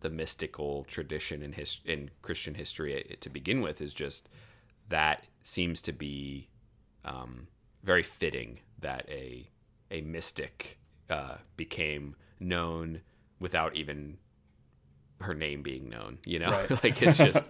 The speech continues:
Speaker 2: <laughs>
Speaker 1: it's just kinda cool to think about, and, uh,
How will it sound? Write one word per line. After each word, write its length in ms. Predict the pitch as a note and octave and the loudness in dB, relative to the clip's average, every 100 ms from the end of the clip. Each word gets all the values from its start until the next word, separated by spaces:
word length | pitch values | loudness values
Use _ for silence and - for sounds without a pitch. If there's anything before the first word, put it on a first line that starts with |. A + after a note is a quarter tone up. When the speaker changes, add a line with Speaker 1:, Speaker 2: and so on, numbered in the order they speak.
| - | -6
Speaker 2:
<laughs> 200 | - - | -12 2
Speaker 1:
it's 100 | A2 | 4
just 140 | A2 | 4
kinda 240 | - G#2 F#2 | 8 8 6
cool 200 | - D#2+ | 0 -4
to 60 | C#2+ | -4
think 240 | D2+ C#2 | -10 -10
about, 300 | A#1+ B1 A#1+ - | -10 -8 -8 -8
and, 260 | D2+ C2+ | -8 -8
uh, 200 | C#2 C2+ | -10 -12